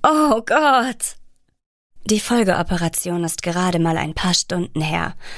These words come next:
und das Mittel wirkt nicht mehr. Es fühlt sich an, als wären sie mit einer Kettensäge an meinen Knochen zugange.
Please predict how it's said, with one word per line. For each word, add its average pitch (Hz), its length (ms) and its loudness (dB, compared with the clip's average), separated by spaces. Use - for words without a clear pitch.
und 190 120 2
das 160 160 2
Mittel 175 360 -2
wirkt 180 280 -4
nicht - 260 -4
mehr. 64 260 -4
Es - 240 2
fühlt 196 280 -2
sich - 260 -4
an, 202 300 0
als - 260 -2
wären 220 300 0
sie 202 80 0
mit 208 180 0
einer 214 220 0
Kettensäge 190 720 -2
an 185 160 -2
meinen 180 240 -2
Knochen - 360 -4
zugange. - 540 -2